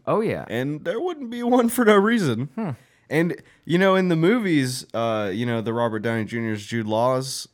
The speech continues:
Speaker 2: you know, type of flicks, uh, they're, like,
Speaker 1: They're, they're
Speaker 2: they're banging on dudes.
Speaker 1: Yeah.
Speaker 2: I mean, they're
Speaker 1: Now, this
Speaker 2: they're
Speaker 1: is
Speaker 2: kinda
Speaker 1: before Sherlock becomes Sherlock.
Speaker 2: Right. He's, he's still a, a lad, you might
Speaker 1: Yeah.
Speaker 2: say.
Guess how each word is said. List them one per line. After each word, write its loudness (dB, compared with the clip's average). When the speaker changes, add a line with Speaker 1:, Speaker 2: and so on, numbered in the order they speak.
Speaker 2:
you -6
know, -4
type -4
of -14
flicks, -8
uh, -4
they're, -4
like, -4
Speaker 1:
They're, -4
they're -4
Speaker 2:
they're 2
banging 2
on -8
dudes. -12
Speaker 1:
Yeah. -6
Speaker 2:
I -8
mean, -4
they're -14
Speaker 1:
Now, 0
this 0
Speaker 2:
they're -2
Speaker 1:
is 0
Speaker 2:
kinda 2
Speaker 1:
before 4
Sherlock -2
becomes -6
Sherlock. -6
Speaker 2:
Right. -2
He's, 0
he's -4
still 0
a, 2
a -4
lad, -2
you -6
might -4
Speaker 1:
Yeah. -6
Speaker 2:
say. -6